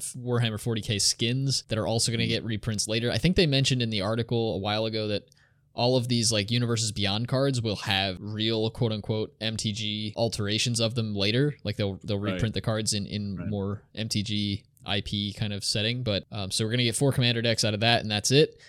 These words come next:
Speaker 1: And then I think maybe some secret layers or something. And then, yeah, the unset's gonna be cool. They're gonna be really wacky stuff. The art looks pretty fantastic so far, and space lands sound fun. So I'm sure Ben's gonna pick up a playset of those for his draft kit, but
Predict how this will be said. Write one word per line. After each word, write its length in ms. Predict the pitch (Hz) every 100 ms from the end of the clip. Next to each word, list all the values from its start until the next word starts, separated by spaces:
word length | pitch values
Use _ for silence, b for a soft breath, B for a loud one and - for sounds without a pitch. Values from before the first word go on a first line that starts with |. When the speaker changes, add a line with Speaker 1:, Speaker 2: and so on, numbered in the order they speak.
| b b _ _ -
Speaker 1:
And 80 |
then 120 | 113 113
I 80 |
think 220 | 107 123 120
maybe 360 | 110 110 110 -
some 220 | - 113
secret 280 | - 113 92
layers 240 | 110 110
or 60 | 113
something. 340 | 110 110 107 - -
And 140 | 110
then, 320 | 113 110 104 -
yeah, 140 | - 113
the 100 | 113
unset's 400 | 147 156 160 139
gonna 140 | 151
be 100 | 143
cool. 480 | 123 135 143 147 139
They're 220 | 120 120
gonna 160 | 117 123
be 160 | 117 113
really 220 | 117 113
wacky 340 | 113 117 113
stuff. 460 | - 117 113 - - _
The 120 | 107
art 220 | 98 123 -
looks 180 | 120
pretty 260 | - 127 120
fantastic 640 | 120 113 113 120 117 117
so 180 | - 117
far, 400 | 110 113 117 117 -
and 280 | 92 101 101
space 320 | - 120 117
lands 280 | 117 117 110
sound 280 | 113 107 107
fun. 320 | 107 113 120
So 500 | - - 107 101 107 -
I'm 160 | 107 113
sure 180 | -
Ben's 240 | 110 110 110
gonna 160 | 104
pick 160 | 98 107
up 80 | 101
a 60 |
playset 280 | 92 104 101
of 100 | 104
those 160 | 101 107
for 80 | 107
his 140 | 95
draft 360 | - 101 110 -
kit, 260 | 101 110 -
but 260 | 92 -